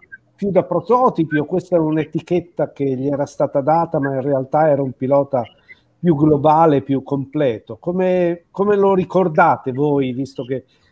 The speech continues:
ci avete corso insieme, contro e insieme?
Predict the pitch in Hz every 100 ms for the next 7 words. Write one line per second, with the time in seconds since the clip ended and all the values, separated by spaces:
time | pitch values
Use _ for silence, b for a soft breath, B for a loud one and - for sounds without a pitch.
0 | _ - 131 135 147 147 143 - 143 131
1 | - 139 110 107 110 110 - 160 175 175
2 | 165 160 - 147 131 127 - 131 104 98
3 | 101